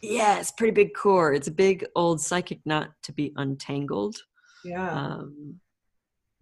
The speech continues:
Speaker 1: and we're gonna have some moments through this process that might feel a bit itchy, of course. And there's, you know, we're talking about October second to ninth, but there's many aspects for the weeks to come as a part of this Venus retrograde,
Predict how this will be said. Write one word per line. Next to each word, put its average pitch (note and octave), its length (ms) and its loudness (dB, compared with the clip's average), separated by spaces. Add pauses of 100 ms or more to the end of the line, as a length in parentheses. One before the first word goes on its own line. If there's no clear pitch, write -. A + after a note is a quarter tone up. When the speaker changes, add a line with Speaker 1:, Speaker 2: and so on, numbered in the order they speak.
(140)
Speaker 1:
and C#3+ 200 -6
we're C#3 120 -4
gonna D3 280 -6
have D3 460 -4
some D3+ 580 -6
moments D3 520 -4
through D#3+ 160 -4
this D3+ 160 -6
process D3 420 -8
that D#3 160 -10
might C#3 240 -4
feel C#3 160 -2
a C3+ 40 -2
bit C3+ 200 -6
itchy, A3 320 -6
of A#3 140 -10
course. C#3+ 260 -8
And D#3 160 0
there's, D3 300 -2 (720)
you E3 80 -2
know, D#3 80 0
we're D#3+ 120 -2
talking F#3 240 0
about D#3 120 0
October D3+ 420 -4
second D3 360 -6
to D3 100 -10
ninth, G#3 320 -2
but - 80 -12
there's - 400 -4 (180)
many E3+ 580 -4
aspects E3 440 -6
for D#3 120 -6
the D3+ 60 -6
weeks D3+ 240 -4
to - 80 -10
come C#3+ 540 -4 (100)
as C3+ 80 -6
a - 80 -16
part C4+ 240 0
of A3 80 0
this C#3 160 -2
Venus C3+ 300 -4
retrograde, C#3 640 -2